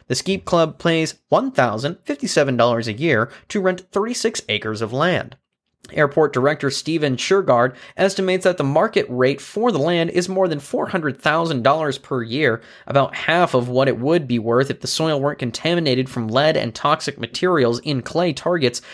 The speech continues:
that were commonly used in the past. Commissioners acknowledged that the land values in Coeur d'Alene, quote, "could have outstripped the rent due to the, due from the club under its lease with the county."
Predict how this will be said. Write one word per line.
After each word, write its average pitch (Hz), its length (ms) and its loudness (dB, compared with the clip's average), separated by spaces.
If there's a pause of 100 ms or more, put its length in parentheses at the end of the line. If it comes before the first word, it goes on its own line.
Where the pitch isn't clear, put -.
(180)
that 185 120 4
were 175 80 0
commonly 180 540 2
used 117 260 0
in 110 80 -8
the 101 60 -6
past. - 560 -2 (400)
Commissioners 143 440 0
acknowledged 123 560 2
that 131 120 -4
the 110 80 -2
land 127 320 0
values 131 420 0
in 113 100 -6
Coeur 151 220 -4
d'Alene, 135 320 0
quote, 160 300 0 (260)
"could 208 220 2
have 175 320 -2
outstripped 202 580 0
the 139 80 0
rent 175 500 2
due 165 220 0
to 190 100 2
the, 147 120 2
due 180 640 -2
from 165 320 0
the 147 60 -2
club 202 440 0
under 170 280 2
its 139 140 -4
lease 175 300 -2
with 139 120 -2
the - 60 -6
county." 180 440 -2